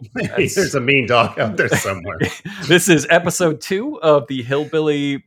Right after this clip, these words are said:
Speaker 2: monster hunting show, Mountain Monsters, called Devil Dog of Logan County. Uh, it takes place in Logan County, West Virginia. We have to do our overloaded pickup scene, uh,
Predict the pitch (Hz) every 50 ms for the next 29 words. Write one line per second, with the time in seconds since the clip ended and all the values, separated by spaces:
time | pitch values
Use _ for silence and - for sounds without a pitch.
0 | _ - 120 127 131 135 139 143 - - - 147 127 - - 135 143 - 147 139
1 | 127 - - 139 139 151 147 135 127 131 127 127 131 135 135 - - - 185 185
2 | 170 165 - - - 113 110 - - - - - 196 202 196 226 220 - 190 175
3 | 175 185 196 202 180 - - - _ - 135 120 - 113 120 123 131 117 147 143
4 | 131 - 135 120 98 - - 101 82 80 _ _ _ _ _ _ _ _ _ _
5 | _ _ _ _ _ _ - 110 107 113 113 - 139 127 - - 147 143 139 -
6 | 123 120 113 117 131 135 131 135 131 - - 147 147 147 139 123 123 135 143 -
7 | - 131 110 - 143 139 160 196 220 226 208 156 135 139 135 131 127 123 113 107
8 | - - 117 110 127 123 113 123 117 117 117 113 113 110 110 - _ _ _ _
9 | _ _ _ _ _ _ - 165 170 147 160 147 135 135 135 131 131 113 98 -
10 | 143 123 - 131 120 - - - 147 139 147 175 214 233 170 - - 117 110 110
11 | 113 107 107